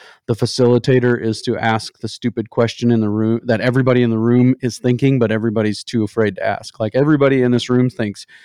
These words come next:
"If I ask this question, they'll lose respect for me." And so the,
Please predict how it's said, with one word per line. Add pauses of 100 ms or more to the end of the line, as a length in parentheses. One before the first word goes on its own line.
(280)
"If
I
ask
this
question, (500)
they'll
lose
respect
for
me." (100)
And
so
the,